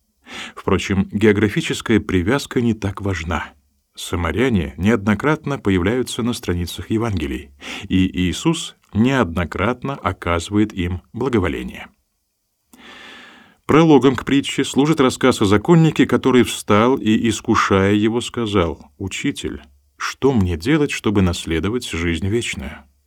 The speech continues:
И Иисус ответил ему вопросом на вопрос: «В законе что написано? Как читаешь?» Законник сказал в ответ:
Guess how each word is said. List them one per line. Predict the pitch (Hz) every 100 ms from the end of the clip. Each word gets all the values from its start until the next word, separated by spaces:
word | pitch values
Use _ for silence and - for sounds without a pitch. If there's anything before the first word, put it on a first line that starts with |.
| _ - - - -
И |
Иисус | 98 107 - 208
ответил | 151 - 92 95 131
ему | 131 135
вопросом | 120 104 127 - 131
на | 131
вопрос: | 131 - - - - _ _ _ -
«В | 92
законе | 104 107 - 113 107 101 101
что | - - 107
написано? | 85 - 71 - 73 - _ _ _ -
Как | 139 101 - -
читаешь?» | - - 85 - - - - _ - - - -
Законник | 85 80 151 175 185
сказал | - 156 143 113 95
в |
ответ: | 92 - 85 82